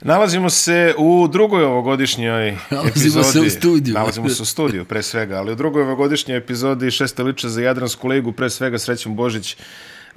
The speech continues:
Speaker 1: pravoslavnim vernicima koji slave po julijanskom kalendaru. Nadam se da ste ga lepo proslavili, e, ili barem ko ja, da ste, ovaj, za Badnje veče gledali Zvezdu u Valenciji, to je takođe bilo lepo proslavljanje.
Speaker 2: Opa.
Speaker 1: Ne, ali vidi, e,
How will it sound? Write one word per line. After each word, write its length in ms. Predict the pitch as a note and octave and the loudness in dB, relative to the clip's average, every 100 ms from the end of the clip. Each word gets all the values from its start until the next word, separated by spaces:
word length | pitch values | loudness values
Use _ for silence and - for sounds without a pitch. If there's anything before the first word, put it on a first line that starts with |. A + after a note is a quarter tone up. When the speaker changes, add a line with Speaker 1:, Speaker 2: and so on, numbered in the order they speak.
| A2 G#2 | 0 0
Speaker 1:
pravoslavnim 560 | G#2 B2 A#2 A#2+ A2+ G#2+ | 2 0 0 -2 -4 0
vernicima 600 | A#2+ C3+ B2+ B2+ A#2+ G2+ - _ _ _ _ _ _ _ - - F#2+ | 0 0 -2 -2 -2 -2 -8 _ _ _ _ _ _ _ -14 -10 -2
koji 160 | A2 | 0
slave 260 | G2+ G#2+ G2 | 2 0 0
po 120 | G2+ | -4
julijanskom 460 | G2 G#2+ G2+ G#2 F#2+ | -4 -4 -6 -8 -8
kalendaru. 580 | G2 G2 A2 B2+ B2+ F2+ - - - - | -6 -2 0 2 0 -6 -16 -20 -20 -6
Nadam 200 | A2+ A2+ | -4 -4
se 120 | - | -6
da 60 | G#2 | -10
ste 140 | - | -6
ga 100 | G#2+ | -4
lepo 200 | A#2+ G2 | -4 -4
proslavili, 720 | G2+ A#2+ - C3+ C3 B2+ B2 | -4 -4 -2 -2 0 0 -2
e, 300 | G#2 D#2 E2 D#2 | -4 -8 -16 -10
ili 220 | G#2+ G#2+ | -6 -6
barem 320 | F#2+ A2 G#2 | -4 -4 -4
ko 140 | F#2 G#2+ | -6 -4
ja, 160 | A2+ | -2
da 100 | F#2+ | -4
ste, 200 | - G2 | -10 -10
ovaj, 340 | G2 G2 F#2 D#2+ A#1 | -8 -6 -6 -8 -12
za 300 | G1+ G2+ G#2 | -12 -4 -2
Badnje 240 | G#2+ A2+ A2+ | 0 2 2
veče 260 | A2+ F#2+ | 2 0
gledali 220 | G#2 A2 G2+ | 0 0 0
Zvezdu 320 | G#2+ A2 G#2 | -2 -2 -4
u 60 | |
Valenciji, 440 | G2+ G#2 A2+ - F#2+ | -4 -4 -4 -6 -8
to 100 | G#2 | -8
je 60 | F#2+ | -8
takođe 360 | F#2+ A2 F#2 | -8 -8 -6
bilo 220 | F#2 G2+ G2 | -6 -4 -2
lepo 260 | G2 E2+ | -4 -6
proslavljanje. 600 | - - - A#2+ B2 A2+ - - - - | -10 -10 -6 -6 -6 -8 -10 -18 -18 -8
Speaker 2:
Opa. 340 | A2 A#2+ E3 | -6 -4 -4
Speaker 1:
Ne, 80 | D3+ C3+ | -6 -2
ali 180 | C#3 G3 | 0 4
vidi, 160 | D4 | 4
e, 260 | F3 A#3 | 4 2